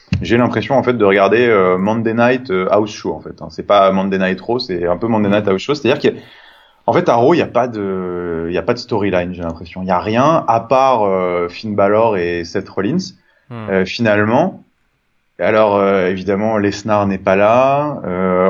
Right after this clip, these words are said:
Speaker 1: on a un pay-per-view, euh, qui, euh, euh, qui est encore un petit peu avec des, des matchs entremêlés inter-roster, avec Samoa Joe qui est contre Roman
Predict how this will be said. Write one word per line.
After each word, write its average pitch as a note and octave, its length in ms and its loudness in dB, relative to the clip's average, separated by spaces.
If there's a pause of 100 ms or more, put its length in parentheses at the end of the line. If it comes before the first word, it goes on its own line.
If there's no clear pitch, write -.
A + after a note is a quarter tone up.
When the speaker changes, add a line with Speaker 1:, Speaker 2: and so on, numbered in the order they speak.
Speaker 1:
on G#2 180 -2
a A2+ 60 4
un A2 140 4
pay-per-view, A2 840 -4 (320)
euh, G2 200 2
qui, A#2 540 -2
euh, G2 360 6 (420)
euh, F2+ 280 0 (420)
qui G#2 360 0
est A2 140 4
encore A#2+ 420 4
un A#2 120 2
petit A#2 200 -10
peu B2+ 540 2
avec G2+ 240 2
des, G#2+ 180 0
des G#2 140 -2
matchs A#2 260 2
entremêlés G#2+ 540 0
inter-roster, G#2+ 800 2
avec G2 240 0
Samoa G2+ 420 0
Joe A2+ 320 0
qui - 140 -10
est G2 40 -2
contre G2 280 -4
Roman G2 240 2